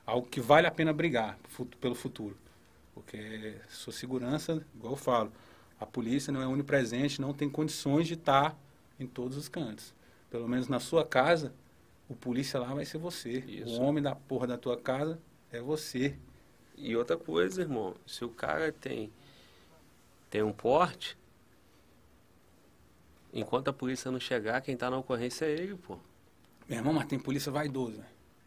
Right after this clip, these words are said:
Speaker 1: que acha que só ele que tinha que ter poli-, arma e tal, aquela
Speaker 2: Sim.
Speaker 1: coisa. Tem mu-, acontece muito disso. E o cara tá ali, porra. É, quanto tempo demora?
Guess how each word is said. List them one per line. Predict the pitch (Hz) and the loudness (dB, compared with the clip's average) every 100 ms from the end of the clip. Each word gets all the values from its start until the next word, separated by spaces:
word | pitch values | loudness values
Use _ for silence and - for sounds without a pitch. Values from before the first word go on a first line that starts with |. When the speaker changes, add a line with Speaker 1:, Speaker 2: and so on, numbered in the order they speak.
| - - | -20 -14
Speaker 1:
que | - | -8
acha | 120 123 | -6 -6
que | - | -8
só | - 139 | -4 -2
ele | 143 | -2
que | 143 | -6
tinha | - 135 | -8 -8
que | - | -6
ter | 139 | -6
poli-, | 143 120 - - | -4 -8 -8 -2
arma | 127 139 139 127 | 0 2 0 -4
e | - | -8
tal, | - 139 143 | -6 -4 -4
aquela | 139 131 | -4 -6
Speaker 2:
Sim. | 123 110 | -6 -4
Speaker 1:
coisa. | 113 143 135 | -4 -4 -6
Tem | - 139 | -4 -2
mu-, | 165 151 | 0 -2
acontece | - 139 120 139 - | -2 -4 -2 -4 -2
muito | 147 - | -4 -2
disso. | 160 127 135 - - - - - - - - | -2 -2 -2 -10 -20 -20 -20 -20 -20 -20 -20
E | 117 110 107 110 107 107 104 98 - - - - - - - - - - - - | -14 -8 -6 -6 -6 -6 -8 -10 -16 -20 -20 -20 -20 -20 -20 -20 -20 -20 -20 -20
o | - | -14
cara | - 123 | -8 -6
tá | - 339 | -4 -4
ali, | 370 294 | -2 -2
porra. | 143 - | -4 -6
É, | 117 123 - | -6 -6 -2
quanto | 160 214 | 2 2
tempo | - 208 | 4 4
demora? | 196 214 196 196 | 8 8 12 10